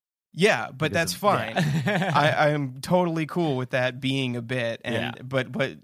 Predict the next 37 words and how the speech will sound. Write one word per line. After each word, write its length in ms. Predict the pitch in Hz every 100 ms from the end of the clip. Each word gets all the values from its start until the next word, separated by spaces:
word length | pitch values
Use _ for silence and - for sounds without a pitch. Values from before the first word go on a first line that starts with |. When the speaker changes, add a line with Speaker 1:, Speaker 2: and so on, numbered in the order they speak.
| 87
Speaker 1:
let's 240 | 147 143
lean 320 | 135 143 156 143
into 340 | 160 127 113
it 120 | 92
and 80 | 113
Speaker 2:
Sure, 160 | 147 175
Speaker 1:
commit 220 | 151 -
Speaker 2:
sure, 120 | 110
Speaker 1:
to 60 | 107
the 40 |
Speaker 2:
sure. 60 | 123
Speaker 1:
bit. 760 | 131 120 - - 120 - 160 -
Speaker 2:
<laughs> 240 | _ _
Speaker 1:
Um, 520 | 147 135 127 117 120 - _ _ _ _ _ _
so, 520 | - 160 151 147 -
yeah, 280 | 151 147 107
so 500 | 123 147 147 131 - _ _ -
a 80 |
bard 460 | 135 151 170 202 185
is 320 | - 151 139
this, 420 | 123 123 120 -
you 160 | - 123
know, 320 | 117 113 117 127 _ _ _ _ _
wandering 640 | 127 120 127 131 131 127 120
minstrel 540 | 120 - 110 104 98
type, 420 | - 107 107 - - _ _ _ _ _ _ _ -
and 140 | 123
I 80 | 120
think 480 | - 143 165 190 -
that 560 | 139 135 123 117 - - _ _ _ _ _ -
partially 500 | 185 208 - 180 156
because 340 | 151 143 131
you 100 | 123
don't 140 | 120 123
play 140 | 123
the 80 | 123
ukulele. 640 | 117 113 113 104 82 101